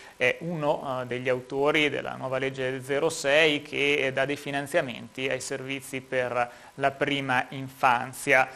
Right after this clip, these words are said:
Eh, ebbene, soldi che erano stati definiti insufficienti dal sindaco Sala, divisi fra tutti i comuni italiani. Allora sentiamo le risposte del Partito Democratico.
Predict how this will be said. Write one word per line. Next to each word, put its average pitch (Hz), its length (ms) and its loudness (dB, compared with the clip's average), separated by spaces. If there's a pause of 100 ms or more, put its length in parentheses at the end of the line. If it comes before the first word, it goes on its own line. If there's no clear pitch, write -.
(200)
Eh, 131 320 -2
ebbene, 139 500 0
soldi 143 340 2
che 147 120 0
erano 135 400 2
stati 147 440 2
definiti 147 1040 -2
insufficienti 170 1040 0
dal 123 500 -2
sindaco 127 880 -4
Sala, 147 640 6
divisi 127 500 -8
fra 123 200 -10
tutti 135 320 -10
i 131 100 -8
comuni 131 580 -8
italiani. 131 580 2
Allora 117 260 -10
sentiamo 120 600 -6
le 139 120 -2
risposte 113 500 -8
del 123 140 -4
Partito 117 320 -10
Democratico. 113 640 -14